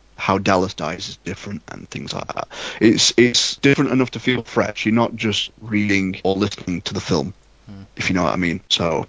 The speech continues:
Speaker 1: they are pretty cool.
Speaker 2: I, I do believe that everybody should go out there and read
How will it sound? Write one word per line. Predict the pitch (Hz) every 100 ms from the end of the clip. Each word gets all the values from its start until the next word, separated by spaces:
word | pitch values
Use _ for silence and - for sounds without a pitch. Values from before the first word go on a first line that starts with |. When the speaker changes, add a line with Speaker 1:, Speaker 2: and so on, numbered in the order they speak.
| -
Speaker 1:
they | 92
are | 101
pretty | - -
cool. | - - 92 -
Speaker 2:
I, | 139 143 143
I | 127 135
do | 127 151
believe | 143 143 123 110
that | -
everybody | 113 107 104 104 101 98
should | - 101
go | 110 104
out | 95 98
there | 95 95
and | 95
read | 95 95